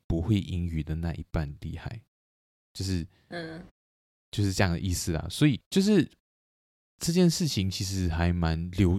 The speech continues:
Speaker 1: 在我脑中里面留下很深刻的印象。我到现在都不太明白为什么会这样子。可是我，我，我 try to 去解释这件事情的时候，我会发现到，
Speaker 2: 嗯哼。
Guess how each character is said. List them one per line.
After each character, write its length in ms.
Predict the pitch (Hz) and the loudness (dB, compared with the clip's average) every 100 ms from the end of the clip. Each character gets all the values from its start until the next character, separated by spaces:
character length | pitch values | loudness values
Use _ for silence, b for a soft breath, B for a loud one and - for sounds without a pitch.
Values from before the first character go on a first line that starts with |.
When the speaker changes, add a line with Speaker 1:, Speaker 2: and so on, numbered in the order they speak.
| - | 2
Speaker 1:
在 140 | 185 | 2
我 100 | 123 | 4
脑 180 | 87 82 | 2 -2
中 200 | 85 98 | -2 0
里 20 | |
面 140 | 92 107 | 2 4
留 180 | 90 | 2
下 100 | 85 | 2
很 160 | 104 76 | 2 0
深 220 | - 80 | 0 -2
刻 160 | - 87 | 0 -2
的 60 | |
印 200 | - 87 | -2 -6
象。 320 | 78 87 73 - b b b b b b | -6 -6 -6 -10 b b b b b b
我 180 | - 98 - _ _ _ | -4 -2 -2 _ _ _
到 180 | 180 151 | 4 4
现 180 | 165 151 | 4 4
在 400 | 156 139 104 - _ - | 2 2 0 -4 _ 2
都 100 | 127 | 2
不 220 | - 143 | 2 0
太 220 | 127 147 127 95 - | 4 4 4 0 -2
明 360 | 95 98 92 | 0 2 0
白 220 | - 101 - - _ _ _ - | 2 2 2 -16 _ _ _ -2
为 120 | 135 | 0
什 140 | 104 | 0
么 80 | 80 | -4
会 160 | - 95 | -4 -4
这 140 | - | -4
样 80 | 80 | -8
子。 80 | - | -4
可 80 | 117 | 0
是 60 | |
我， 120 | 139 - | 2 2
我， 180 | 98 92 - | 0 0 0
我 100 | 110 | 0
try 380 | - 135 120 | 4 8 8
to 140 | - 90 | 6 2
去 140 | - | 0
解 260 | 127 - 82 | -2 -2 -4
释 180 | - 104 | -4 -6
这 140 | 104 | -2
件 140 | 101 95 | -2 0
事 120 | 110 | -2
情 140 | 90 | -2
的 80 | 78 | -2
时 80 | 80 | -2
候， 60 | |
我 60 | 80 | 0
会 80 | 95 | 0
发 120 | 110 | 0
现 120 | 101 | 0
到， 120 | 101 95 B B B | 0 -2 B B B
Speaker 2:
嗯 180 | 175 170 | -10 -10
哼。 280 | 170 175 | -10 -12